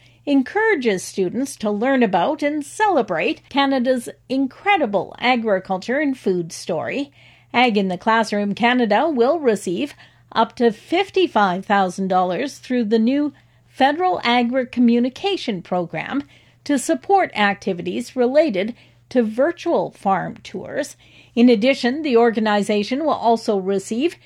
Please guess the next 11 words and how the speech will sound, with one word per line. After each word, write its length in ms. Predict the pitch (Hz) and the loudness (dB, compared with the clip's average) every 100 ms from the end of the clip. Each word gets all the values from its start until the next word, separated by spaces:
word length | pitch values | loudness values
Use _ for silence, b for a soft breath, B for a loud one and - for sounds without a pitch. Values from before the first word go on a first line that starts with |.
| b b b | b b b
nearly 460 | 226 269 254 254 | 2 4 2 -2
three 440 | 226 - 311 381 403 | -4 -6 -2 0 0
hundred 380 | 339 285 220 196 | 0 0 0 -2
and 120 | 190 | -6
sixty 420 | - 202 - 196 | -6 -6 -6 -8
thousand 460 | 190 196 196 185 190 | -2 0 0 -2 -2
dollars 540 | 190 185 160 277 302 - | 0 0 0 -4 -6 0
under 300 | 240 233 240 | 2 4 2
the 240 | 233 233 | 0 -2
Agri-Diversity 1120 | 220 254 233 220 208 196 269 392 - 359 214 | -2 0 2 2 2 0 0 -2 -4 -4 -4
Program 640 | 151 - 180 160 147 202 | -4 -2 -2 -2 -8 -6